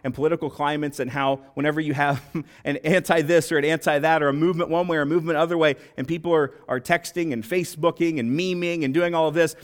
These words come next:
I picture the Church of Corinth not having all that, but still doing those things in their own way. And Paul wondering, "Man, what is happening? How are they going to respond to this stern letter that I have written?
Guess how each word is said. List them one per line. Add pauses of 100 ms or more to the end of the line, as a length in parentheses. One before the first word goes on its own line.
(240)
I
picture
the
Church
of
Corinth
not
having
all
that,
but
still
doing
those
things
in
their
own
way. (1200)
And
Paul
wondering,
"Man,
what
is
happening? (800)
How
are
they
going
to
respond
to
this
stern
letter (600)
that
I
have
written?